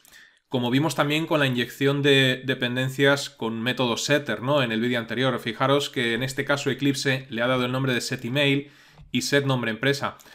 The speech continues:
Cuando vayamos a hacer referencia desde el archivo X M L a estos métodos, recordar la nomenclatura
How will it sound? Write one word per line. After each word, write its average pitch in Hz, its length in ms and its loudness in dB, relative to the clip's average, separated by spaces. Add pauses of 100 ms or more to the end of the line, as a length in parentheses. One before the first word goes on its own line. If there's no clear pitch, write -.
(240)
Cuando 127 260 0
vayamos 143 400 2
a 180 40 2
hacer 175 360 0
referencia 139 840 0 (120)
desde 113 260 -6
el 113 60 0
archivo 131 640 2
X 135 300 -4
M 127 200 -2
L 139 300 0 (160)
a 104 160 -2
estos 120 300 -4
métodos, 143 480 -2
recordar 123 560 -2
la 151 100 4
nomenclatura 139 880 2